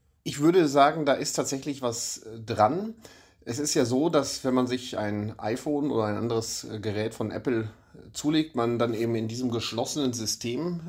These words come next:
äh, ist als Nutzer und keine Auswahlmöglichkeiten mehr hat. In der ökonomischen Theorie spricht man da über wettbewerbliche Engpässe, also Competitive Bottlenecks oder Flaschenhälse. Das heißt also, wenn jetzt ein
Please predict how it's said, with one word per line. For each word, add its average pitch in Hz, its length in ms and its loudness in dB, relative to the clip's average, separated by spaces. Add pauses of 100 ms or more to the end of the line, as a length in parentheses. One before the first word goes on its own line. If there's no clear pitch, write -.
(120)
äh, 143 220 -8
ist 151 300 -6
als 120 180 -4
Nutzer 139 420 2
und 120 180 -2
keine 120 420 -2
Auswahlmöglichkeiten 104 1900 -2
mehr 95 180 -6
hat. - 340 -8 (520)
In 123 80 -2
der 123 80 4
ökonomischen 135 640 2
Theorie 127 340 -2
spricht - 260 -6
man 117 140 -2
da 117 200 6
über 107 440 0 (240)
wettbewerbliche 127 680 2
Engpässe, 117 720 -4
also 104 260 -6
Competitive - 640 -6
Bottlenecks 113 680 2
oder 92 140 -6
Flaschenhälse. 98 760 -2
Das 101 180 -4
heißt 107 300 -2
also, 107 240 0 (440)
wenn 110 140 2
jetzt 127 320 0
ein 110 260 -2